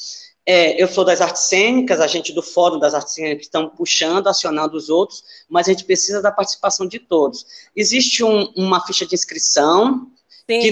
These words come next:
Speaker 1: tá no nosso, os meninos podem me dar um auxílio aqui, mas tá no nosso Instagram, Fórum, deixa eu ler direito. Pode falar, eu vou procurar aqui.
Speaker 2: Fórum, é, é Fórum de Artes Cênicas S L Z, não é isso?
Speaker 1: Isso,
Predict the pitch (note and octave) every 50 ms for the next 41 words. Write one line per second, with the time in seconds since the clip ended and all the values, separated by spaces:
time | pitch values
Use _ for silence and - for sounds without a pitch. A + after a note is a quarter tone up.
0 | F#3 - - F3 F3 F3+ F#3+ F#3+ F3 E3+ E3 E3+ E3+ E3 E3+ E3+ - - F3+ E3+
1 | E3 E3 E3 D#3+ D#3+ D#3 D#3 D#3 D#3 D3+ D3+ D3+ D3 D3 C#3+ C#3 C#3 D3 - -
2 | _ _ - D3 C3+ E3 E3+ E3 F3 F3 F3 - - E3+ E3+ F3 F3+ F3 D#3+ D#3
3 | D#3+ D#3+ E3 E3 D#3 - - E3 E3 D#3+ - - C3 B2+ - - - - _ -
4 | D#3+ E3 - - - F3+ F3 F3+ F3+ F3 E3+ E3+ E3 E3 D#3+ D#3 D3 C#3+ C#3+ D3+
5 | D#3+ E3 D#3+ - F3+ E3 - - E3 E3 - C#3 C3+ C#3 D#3 F3+ G#3 A3 G#3+ -
6 | _ _ _ _ _ - - - - - D#3 D#3 D#3+ E3 F3 F#3+ G#3 G3+ A3 A#3+
7 | B3 B3+ B3+ - - _ _ _ _ _ _ _ _ _ _ _ _ _ _ _
8 | _ _ _ _ _ _ _ _ _ _ _ _ _ - C#3+ - - E3+ C#3+ B2
9 | A#2 B2+ B2+ C3 C#3+ C#3 A#2 - - - - - - _ - F3+ F3+ - - G#3
10 | F#3+ F3 D#3 - - E3 D#3 D#3+ F#3 F3+ - F#3 F#3+ - G#3 G3 F#3+ F#3+ - -
11 | D4 E4 E4+ F4 E4 D4 D#4 E4+ - - C#4 D4 C#4+ - D#4+ E4+ E4+ F#4 D#4+ B3
12 | D4+ D#4 E4 E4+ - - D4+ - - D#4+ D#4 D#4 D4+ D#4 - - D4 C4 - C#4
13 | C#4 D4 - - D#4+ C#4+ C#4+ D4 D4 C#4 A3+ G#3 A3+ G#3 F#3+ F#3 F#3+ G3 A3+ B3+
14 | C4 A3 G3 F3+ F#3 F3+ D#3+ C#3+ - - - - - C3+ A#2 G#2+ A#2+ A#2